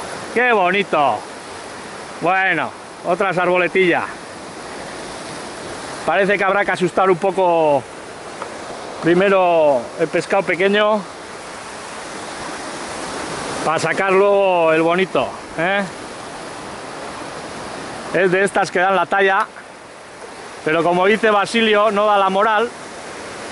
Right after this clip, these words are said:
Entonces, ¿eh? Al agua.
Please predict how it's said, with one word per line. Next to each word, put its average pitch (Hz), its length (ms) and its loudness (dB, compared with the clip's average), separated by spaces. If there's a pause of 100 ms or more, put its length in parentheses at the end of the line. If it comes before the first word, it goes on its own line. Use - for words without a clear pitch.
(240)
Entonces, 208 560 0 (180)
¿eh? 196 160 2 (1200)
Al 185 400 4
agua. 180 360 4